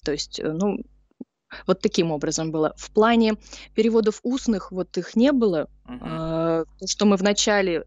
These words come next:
Speaker 1: самоизоляции с, с разрешениями, с вот этим всем, э, ролики готовили. Э, конечно, по телефону много всего можно было сделать. Ну и, э,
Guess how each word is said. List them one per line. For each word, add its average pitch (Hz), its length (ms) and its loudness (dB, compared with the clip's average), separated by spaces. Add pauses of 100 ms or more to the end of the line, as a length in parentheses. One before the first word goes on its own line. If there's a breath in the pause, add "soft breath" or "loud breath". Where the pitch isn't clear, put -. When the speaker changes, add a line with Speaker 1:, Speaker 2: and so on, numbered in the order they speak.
Speaker 1:
самоизоляции 170 1120 -6 (360 loud breath)
с, - 200 -6 (180)
с - 120 -6
разрешениями, 202 1200 2
с - 160 -12
вот 180 200 -6
этим 185 240 -6
всем, 180 460 -4
э, 170 380 -2
ролики 190 400 0
готовили. 214 760 2 (320 loud breath)
Э, 165 140 -2
конечно, 214 340 0
по 196 100 -2
телефону 262 420 -4
много 202 260 -4
всего 170 220 -6
можно 165 300 -8
было 165 260 0
сделать. 165 380 -2 (440 loud breath)
Ну 247 160 8
и, 269 260 6
э, 233 280 6